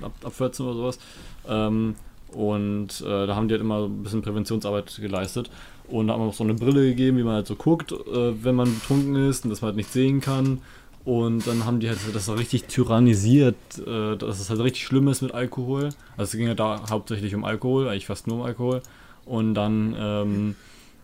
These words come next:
hab ich halt mich gemeldet und gesagt, ja, irgendwie hab ich irgendwie das Gefühl, dass die da Alkohol darstellen, als wäre es das Schlimmste auf der ganzen Welt. Und dann meinten die, ja, also das ist ja nur Präventionsarbeit, also wir sollten halt am Ende Feedback geben.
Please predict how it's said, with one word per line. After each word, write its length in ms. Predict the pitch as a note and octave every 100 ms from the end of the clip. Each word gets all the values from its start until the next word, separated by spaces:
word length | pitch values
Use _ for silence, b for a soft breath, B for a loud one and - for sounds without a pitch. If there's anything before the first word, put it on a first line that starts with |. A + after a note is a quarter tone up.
| -
hab 100 | -
ich 100 | G#2
halt 140 | A2+ G2+
mich 180 | G#2+ -
gemeldet 300 | G2+ A2 A2
und 60 |
gesagt, 200 | G#2+ G2+ G2
ja, 200 | F#2+ G#2
irgendwie 320 | G#2+ A2 A2
hab 120 | G#2+
ich 180 | G#2 - b b - - - - - -
irgendwie 200 | C3 B2 A2
das 120 | -
Gefühl, 320 | A#2 - A#2
dass 220 | A2+ G#2+
die 140 | - G#2 F#2+
da 120 | F#2+
Alkohol 340 | G#2+ - B2
darstellen, 340 | A#2 G#2 A#2 A2
als 80 |
wäre 100 | A2
es 80 | G#2
das 80 | G2
Schlimmste 480 | - A#2 A2+ - A2
auf 80 | G#2+
der 100 | A#2+
ganzen 360 | A#2 - B2
Welt. 300 | A2 A2+ D3 - B B F#2+
Und 140 | - A2
dann 80 | A2
meinten 200 | A2 G#2+
die, 140 | G#2+
ja, 460 | G2+ G#2+ C3 C#3 B2+ b b b -
also 180 | G#2+ A#2
das 100 | A2
ist 60 |
ja 60 | B2+
nur 100 | A#2+
Präventionsarbeit, 920 | B2 A#2+ A2+ - D3 C#3+ C3 C#3 C#3
also 100 | A2
wir 300 | G#2 G#2 G2+
sollten 160 | G2 G#2
halt 100 | G2+
am 60 | G2
Ende 120 | F#2
Feedback 320 | A2 G2+ G#2
geben. 180 | G#2+